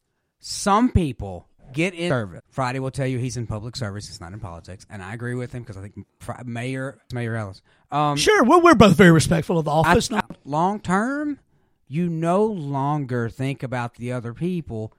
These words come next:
Speaker 2: Yeah.
Speaker 1: You think about taking care of your people.
Speaker 2: Yeah.
Speaker 1: Like,
Speaker 2: Yeah.
Speaker 1: and I, unfortunately, I can't say I wouldn't do anything
Speaker 2: Well, we
Speaker 1: different.
Speaker 2: can't bec-, I, I, well said.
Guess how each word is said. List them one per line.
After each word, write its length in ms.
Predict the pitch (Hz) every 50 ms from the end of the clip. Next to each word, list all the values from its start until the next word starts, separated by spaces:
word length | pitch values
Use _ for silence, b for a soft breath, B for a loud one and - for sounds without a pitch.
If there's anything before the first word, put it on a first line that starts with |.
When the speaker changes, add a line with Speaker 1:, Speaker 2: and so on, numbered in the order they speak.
| _ _ _ _ _ _ _
Speaker 2:
Yeah. 240 | - 117 110 101 95
Speaker 1:
You 120 | 143 156 147
think 280 | - 165 185 214 - -
about 340 | 226 127 127 127 143 139 -
taking 320 | - 131 139 - 190 190
care 240 | - - 117 120 123
of 100 | 127 139
your 140 | 165 170 185
people. 600 | - - 311 320 302 285 - - 90 - 110 98 -
Speaker 2:
Yeah. 180 | 143 110 110 - - _ _ _ _ -
Speaker 1:
Like, 320 | 143 147 139 - _ _ _ _ _ _ _
Speaker 2:
Yeah. 240 | - 165 143 127 - - - _ _ _ _ _ _ _ _ _ _ _ _ _ _ _ _ _ _ -
Speaker 1:
and 140 | 202 226 240
I, 120 | 240 - _ _ - - _ _ _ _ _ -
unfortunately, 680 | - 226 - - 302 339 359 - - 311 285 262 269 302 240
I 100 | 226 262
can't 280 | - - 339 311 254
say 140 | - 226 233
I 60 | 240
wouldn't 240 | 233 240 247 254 247
do 200 | 285 311 277 277 220
anything 360 | 247 277 311 311 330 339 311
Speaker 2:
Well, 160 | 370 392 330
we 100 | 320 302
Speaker 1:
different. 200 | 277 - - 302
Speaker 2:
can't 140 | 349 359 -
bec-, 160 | - - - - -
I, 160 | 196 185 - -
I, 220 | 165 175 175 170 - _ _ _ _ _ _ _ _ 180
well 200 | 160 170 160 147 -
said. 360 | - - 143 131 123 190 180